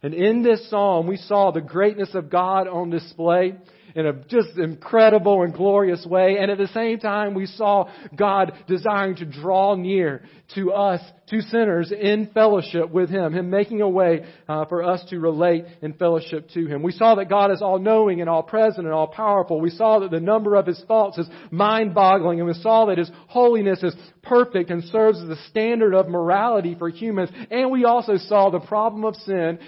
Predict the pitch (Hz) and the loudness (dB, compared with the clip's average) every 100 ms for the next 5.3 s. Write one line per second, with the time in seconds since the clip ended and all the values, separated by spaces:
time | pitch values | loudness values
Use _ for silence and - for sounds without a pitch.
0 | 214 175 170 185 208 214 214 208 202 180 | -6 -4 -2 -2 0 0 -2 -4 -4 -6
1 | 170 190 185 175 - 165 160 147 156 151 | -2 0 0 -4 -4 -2 -2 -6 -8 -8
2 | 151 202 180 156 151 196 185 147 220 190 | -6 -6 -6 -8 -2 0 0 0 2 2
3 | 277 160 143 - 165 135 135 156 175 175 | 0 -4 -4 -6 -4 -4 -6 -10 -8 -6
4 | 156 156 180 180 170 170 156 165 175 170 | -6 -6 -4 -2 -2 -4 -6 -6 -10 -14
5 | 151 156 151 | -8 -6 -6